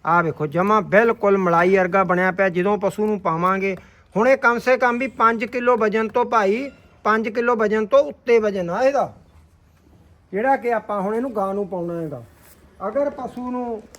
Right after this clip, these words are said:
ਜੇ ਵੱਧ ਮਾਤਰਾ ਦੇ ਵਿੱਚ ਆਪਾਂ ਪਾਵਾਂਗੇ ਔਰ ਉਹਦੀ ਦੇਖਭਾਲ ਕਰਾਂਗੇ, ਉਹਦਾ ਇੱਕ ਤਾਂ ਭਾਈ ਇਹਦੇ ਦਾਣੇ ਦੇਸੀ ਦੇ ਨਾਲ ਵਜਨ ਜਲਦੀ ਸ਼ੁਰੂ ਹੋ ਜਾਂਦਾ ਪਸ਼ੂ ਦਾ ਬਣਨਾ।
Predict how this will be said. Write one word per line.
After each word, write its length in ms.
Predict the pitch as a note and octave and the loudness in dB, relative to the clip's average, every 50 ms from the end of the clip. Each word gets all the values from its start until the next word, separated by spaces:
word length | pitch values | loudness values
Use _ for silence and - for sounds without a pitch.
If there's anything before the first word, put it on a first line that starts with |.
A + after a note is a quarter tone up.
| - _ _ _ _ - | -20 _ _ _ _ -12
ਜੇ 240 | D3+ F3+ G#3 B3 C4 | -6 -4 -2 -2 -2
ਵੱਧ 380 | B3 G3 F3+ G3+ A#3+ B3+ D4 D#4+ | -4 -6 -6 -6 -6 -6 -6 -6
ਮਾਤਰਾ 500 | D#4+ D4 B3+ B3+ - C4 B3+ B3 B3 B3 | -6 -6 -6 -8 -8 -10 -10 -8 -8 -6
ਦੇ 120 | B3 B3 | -6 -6
ਵਿੱਚ 240 | B3 A#3+ A#3+ - A#3+ | -6 -8 -10 -10 -10
ਆਪਾਂ 320 | A3+ A3 A3+ - A#3 A3 | -10 -10 -10 -10 -10 -10
ਪਾਵਾਂਗੇ 720 | A3 - G#3 F#3+ F#3 F#3+ G3+ G3+ G#3 G3+ G3 G3 G3 F3+ D#3 C#3 - - - - - - - - - - - - - - - - | -10 -10 -10 -10 -8 -10 -10 -10 -10 -10 -8 -8 -8 -10 -12 -14 -20 -20 -20 -20 -20 -20 -20 -20 -20 -20 -20 -20 -20 -20 -14 -8
ਔਰ 200 | G3 A3+ B3 B3+ | -6 -4 -2 -2
ਉਹਦੀ 260 | C4 C4 C4+ C#4 C4+ | -2 -2 -4 -4 -8
ਦੇਖਭਾਲ 640 | G#3 - F#3+ F#3+ G#3+ A3+ G3+ - D4 C4+ C4+ C4+ B3+ | -10 -6 -4 -4 -4 -6 -8 -8 -6 -6 -4 -4 -6
ਕਰਾਂਗੇ, 640 | A#3 - A#3 A3 A3+ A#3 A3+ A3 A3 G#3+ G3+ F3 D3 C3 - - - - - - - - - - - - - - - - - - - - - - - - - - - - - - - - - - - - - - - - - - - - - - - | -6 -8 -10 -10 -10 -10 -10 -12 -10 -10 -12 -12 -12 -16 -20 -20 -20 -20 -20 -20 -20 -20 -20 -20 -20 -20 -20 -20 -20 -20 -20 -20 -20 -20 -20 -20 -20 -20 -20 -20 -20 -20 -20 -20 -20 -20 -20 -20 -20 -20 -20 -20 -20 -20 -20 -20 -20 -20 -20 -14 0
ਉਹਦਾ 300 | - A3 B3+ C#4+ D4+ D4+ | 4 4 6 6 6 6
ਇੱਕ 200 | C#4+ C#4 - - | 4 2 -2 -4
ਤਾਂ 160 | B3 C#4+ C#4+ C4+ | -4 -4 -4 -4
ਭਾਈ 280 | - D4 C4+ B3+ C4 C4+ | -4 -4 -4 -4 -4 -4
ਇਹਦੇ 200 | C4+ C#4+ D4 C#4+ D4 - - - - F3 | -4 -2 -4 -4 -6 -10 -20 -16 -8 -6
ਦਾਣੇ 380 | F3+ F#3+ G3+ G#3+ A#3 A#3+ C4 | -6 -4 -4 -4 -6 -6 -6
ਦੇਸੀ 440 | A3+ G3 G#3+ G#3+ G3+ - - A#3+ B3 | -6 -6 -6 -6 -6 -8 -12 -10 -10
ਦੇ 120 | B3 B3+ | -8 -6
ਨਾਲ 160 | B3 B3+ C4 - E3+ | -6 -6 -6 -6 -6
ਵਜਨ 300 | G3 G3 G3+ G#3 G#3+ G#3+ | -6 -4 -2 -2 -4 -4
ਜਲਦੀ 380 | F#3+ G#3 G3 G3 F3+ F#3 G#3 G3 | -4 -4 -4 -4 -4 -4 -6 -6
ਸ਼ੁਰੂ 560 | - - - - - - E3 F#3+ C4 C#4+ A3+ | -8 -14 -20 -20 -12 -10 -8 -6 -4 -4 -2
ਹੋ 140 | G#3+ G#3+ G3 | -2 -2 -2
ਜਾਂਦਾ 320 | G3 F#3+ F#3+ F#3+ F#3+ F#3 | -2 -4 -6 -4 -4 -6
ਪਸ਼ੂ 340 | F#3+ G3 F#3+ F3+ - G3 G3 | -6 -6 -10 -10 -10 -8 -6
ਦਾ 120 | F#3+ F#3 | -6 -6
ਬਣਨਾ। 480 | F3+ F3 E3+ E3+ E3+ E3+ E3+ - E3 | -6 -6 -6 -6 -6 -6 -6 -8 -10